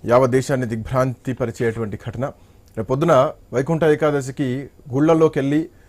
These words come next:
దైవ దర్శనం చేసుకోవాలన్నా కానీ తొక్కిసలాటలు అయితే ఏమో అన్నటువంటి ఒక భయం ఈరోజు క్రియేట్ అవుతోంది దేశవ్యాప్తంగా.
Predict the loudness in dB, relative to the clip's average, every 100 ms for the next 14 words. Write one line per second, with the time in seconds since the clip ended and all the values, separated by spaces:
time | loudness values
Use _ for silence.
0 | -12 0 2 4 0 -2 -2 -2 -2 -2
1 | 0 0 0 0 0 -2 -6 -12 _ -8
2 | -6 -4 0 0 0 -2 0 0 0 -4
3 | -8 _ _ _ _ _ _ _ -6 -6
4 | -4 -4 -4 -6 -6 -10 -16 -10 -10 -4
5 | -2 0 -2 -4 -8 -12 -20 -14 -6 -6
6 | -6 -8 -6 -2 -2 -4 -8 -10 -10 -10
7 | -10 -8 -10 -12 -18 -20